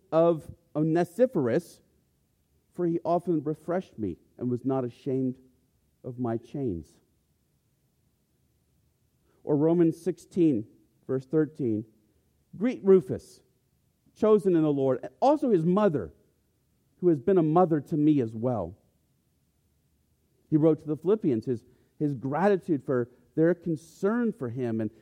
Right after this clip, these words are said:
sharing in his troubles, as he put it. To the Christians in Colossae, he expressed his gratitude for Aristarchus, Mark, and Justus,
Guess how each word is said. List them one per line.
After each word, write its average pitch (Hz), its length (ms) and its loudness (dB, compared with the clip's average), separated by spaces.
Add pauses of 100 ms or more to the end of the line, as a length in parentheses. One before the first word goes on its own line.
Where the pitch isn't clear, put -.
(100)
sharing 208 640 0
in 147 160 0
his 151 240 -6
troubles, 151 560 -6
as 110 160 -10
he 117 80 -6
put 110 240 -8
it. 87 100 -8 (1120)
To 180 80 0
the 175 80 2
Christians 220 480 2
in 156 100 0
Colossae, 170 520 0
he 147 220 4 (200)
expressed 175 560 -4
his 151 220 -4
gratitude 156 600 -2
for 101 160 -10
Aristarchus, 139 800 -2
Mark, 147 380 0
and 110 180 -4
Justus, 139 600 -4